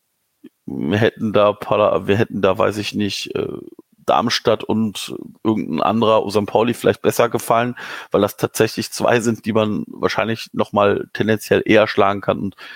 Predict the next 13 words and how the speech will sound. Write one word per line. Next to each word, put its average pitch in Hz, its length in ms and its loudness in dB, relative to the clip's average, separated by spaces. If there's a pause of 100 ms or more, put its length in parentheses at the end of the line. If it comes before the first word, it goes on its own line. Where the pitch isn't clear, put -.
(460)
Bremen 104 260 4
und 101 100 4
Schalke 107 420 2
sind 104 280 -4 (120)
tatsächlich - 540 -2
etablierte 107 420 0
Bundesligisten, 110 760 0
die 101 80 0
jetzt 95 200 2
einmal 107 540 2 (680)
die, - 160 -2
die - 240 -4
Umkehr 113 760 4